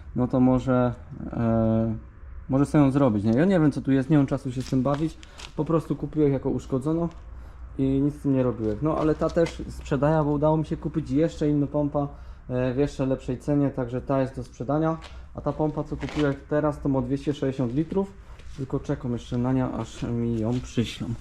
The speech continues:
Także jak ktoś jest zainteresowany tą pompą Anovi,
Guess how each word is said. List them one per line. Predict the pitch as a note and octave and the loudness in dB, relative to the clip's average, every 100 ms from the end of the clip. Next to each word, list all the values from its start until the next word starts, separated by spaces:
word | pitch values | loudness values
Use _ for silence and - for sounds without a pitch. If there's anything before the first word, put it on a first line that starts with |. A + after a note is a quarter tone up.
| - - - C3+ | -10 -8 2 6
Także | - C#3+ C3+ - - - D3 - - C#3 C3+ | 6 6 4 4 0 2 2 2 2 4 6
jak | D3 C#3+ | 4 4
ktoś | C#3+ E3+ E3 | 6 6 6
jest | E3 C#3 | 6 6
zainteresowany | D3+ C#3+ C#3+ C#3 C#3+ D3 D#3 C#3+ | 6 6 4 0 0 4 4 6
tą | C#3+ | 2
pompą | C#3 D#3 C#3+ C#3+ C3 | 4 2 4 2 4
Anovi, | C#3+ D3+ D3 | 2 2 0